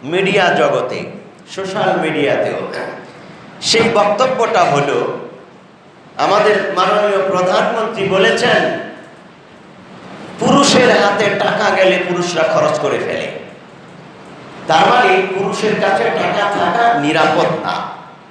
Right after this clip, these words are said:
নারীদের কাছে টাকা থাকাই নিরাপদ। ব্যাপারটা এইরকম। তো এটা নিয়ে পুরুষ বেচারারা বিভিন্ন মন্তব্য করতেছে, বিভিন্ন গবেষক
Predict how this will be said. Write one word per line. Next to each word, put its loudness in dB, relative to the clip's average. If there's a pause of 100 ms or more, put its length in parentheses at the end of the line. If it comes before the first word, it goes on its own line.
(260)
নারীদের 0
কাছে 0
টাকা -6
থাকাই -6 (200)
নিরাপদ। -2 (540)
ব্যাপারটা 0
এইরকম। -6 (1000)
তো -2 (100)
এটা 4
নিয়ে 2 (1200)
পুরুষ 4
বেচারারা 2 (500)
বিভিন্ন 0
মন্তব্য 2
করতেছে, -2 (540)
বিভিন্ন 0
গবেষক 2